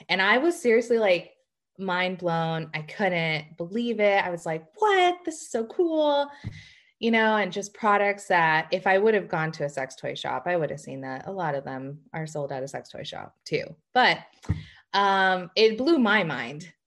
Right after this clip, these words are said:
So I just bought, like, the biggest kit I could 'cause I had just gotten my taxes. I was so broke. I shouldn't have done that. But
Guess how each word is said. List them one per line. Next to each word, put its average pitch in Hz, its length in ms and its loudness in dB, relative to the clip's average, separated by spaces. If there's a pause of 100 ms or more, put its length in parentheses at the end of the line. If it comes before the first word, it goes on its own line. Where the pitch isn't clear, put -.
So 180 680 2 (340)
I 165 580 0 (200)
just 208 440 0
bought, 170 540 0
like, 165 240 -6
the 170 80 -6
biggest 165 600 -2
kit 160 320 -4
I 147 100 0
could 151 240 -4
'cause 165 100 -8
I 151 120 -2
had 156 160 -4
just 143 240 -8
gotten 139 180 -10
my 131 100 -8
taxes. 151 600 -8
I 165 60 -4
was 202 200 -6
so 151 160 0
broke. 147 300 -8
I 160 60 -4
shouldn't 165 220 -8
have 147 120 -10
done 135 160 -8
that. 127 280 -8
But 226 240 0